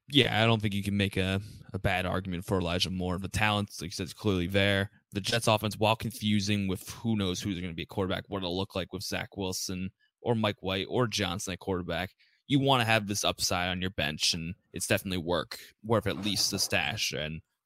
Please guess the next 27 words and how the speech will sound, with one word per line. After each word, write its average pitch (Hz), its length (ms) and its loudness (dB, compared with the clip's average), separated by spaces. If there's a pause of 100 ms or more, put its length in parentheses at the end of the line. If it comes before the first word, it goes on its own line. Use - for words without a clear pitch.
(160)
buying 82 220 -2
into. 71 380 -6 (380)
And 139 140 2
speaking 147 240 4
of 117 80 2
someone, 113 380 4
whoever 104 240 4
talent 98 440 0
is - 80 -4
clearly 98 420 0
there, 95 280 4
we 92 100 0
saw 95 640 4
this - 220 -2
week 92 200 -2 (120)
Donovan 101 320 -2
Peoples-Jones 107 800 2
see 95 200 0
an 85 80 -4
uptick - 480 -6
in 87 240 -6 (480)
work 104 300 2 (100)
with 104 280 0
the 95 180 -2
loss 92 340 2
of 76 140 -6
Odell 85 340 -2